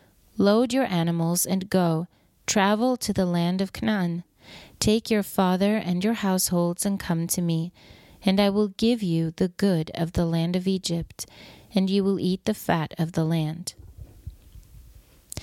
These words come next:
That was Genesis forty-five,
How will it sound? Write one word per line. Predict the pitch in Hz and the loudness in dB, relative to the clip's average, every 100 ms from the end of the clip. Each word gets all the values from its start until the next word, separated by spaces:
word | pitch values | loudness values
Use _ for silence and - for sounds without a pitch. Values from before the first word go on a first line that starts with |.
| - - - - - | -12 -14 -14 -8 2
That | 170 | 2
was | 165 170 - | 4 0 0
Genesis | 180 180 202 - 165 160 | 0 2 2 2 2 0
forty-five, | - - 180 170 165 - 175 160 185 214 | -4 -2 0 0 -2 -2 0 2 0 -4